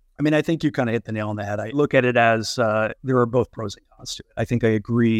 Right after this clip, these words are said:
in terms of awareness and adoption. That's kinda the first thing that I looked at was,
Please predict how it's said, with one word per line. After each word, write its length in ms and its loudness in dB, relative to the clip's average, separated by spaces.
in 100 -2
terms 320 2
of 100 2
awareness 460 -2
and 100 -4
adoption. 500 2
That's 180 0
kinda 200 2
the 100 -2
first 300 -6
thing 160 -8
that 80 -2
I 60 2
looked 300 -4
at 220 -2
was, 320 -2